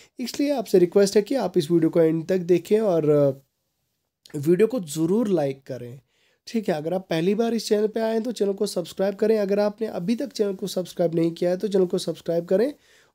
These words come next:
और, अ, वीडियो को सभी लोग लाइक करें, ठीक है। इसके साथ <coughs> इसके साथ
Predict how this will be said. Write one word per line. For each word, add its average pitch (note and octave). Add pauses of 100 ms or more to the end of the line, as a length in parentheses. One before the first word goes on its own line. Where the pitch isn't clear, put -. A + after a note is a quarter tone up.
और, D#3
अ, D#3
वीडियो G3+
को C4
सभी G3+
लोग G3+
लाइक C#3
करें, B2+
ठीक -
है। A#2+ (720)
इसके A#3
साथ C4+ (720)
<coughs> G3 (1600)
इसके G#3+
साथ A3